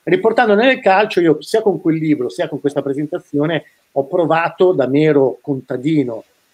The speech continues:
del-, dello sport, ho provato in campo a tradurre una, non, chiamiamola metodologia, una didattica per migliorarne il rendimento dell'allenamento. Ecco, se mi sono spiegato.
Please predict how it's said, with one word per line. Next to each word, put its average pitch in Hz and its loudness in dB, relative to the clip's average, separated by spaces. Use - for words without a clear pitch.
del-, 113 -14
dello 135 -4
sport, 147 0
ho 147 -6
provato 175 0
in 147 2
campo 165 0
a 185 -2
tradurre 165 0
una, 160 -2
non, 180 -8
chiamiamola 170 0
metodologia, 160 0
una 165 0
didattica 185 0
per 196 4
migliorarne 190 2
il 180 2
rendimento 156 -2
dell'allenamento. 123 -6
Ecco, - -18
se 117 -10
mi 117 -20
sono 123 -16
spiegato. 120 -12